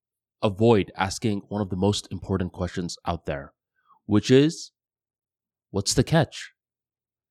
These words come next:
Where a person who's skeptical by heart, they're consuming new information, but they're always thinking in the back of their mind, "What's the catch?"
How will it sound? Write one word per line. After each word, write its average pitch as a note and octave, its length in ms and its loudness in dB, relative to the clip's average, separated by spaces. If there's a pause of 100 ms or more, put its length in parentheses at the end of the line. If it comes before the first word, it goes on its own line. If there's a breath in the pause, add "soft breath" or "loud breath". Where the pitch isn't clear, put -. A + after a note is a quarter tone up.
(420)
Where B2+ 260 4 (140)
a A2+ 320 2 (280)
person E3+ 320 2
who's D3 160 6
skeptical - 460 0
by F#2+ 200 2
heart, F#2 340 0 (340)
they're A2+ 240 4
consuming A#2 600 -2
new G#2 180 2
information, F#2+ 640 -2 (540 soft breath)
but G2 80 -4
they're G#2+ 180 6
always D#3 300 4
thinking C3+ 280 -2
in A2+ 140 -2
the F#2+ 140 0
back F#2 280 0
of G2+ 80 -4
their F2+ 120 -4
mind, D#2+ 340 -4 (460)
"What's C#3+ 320 0
the A2+ 100 -2
catch?" - 500 -12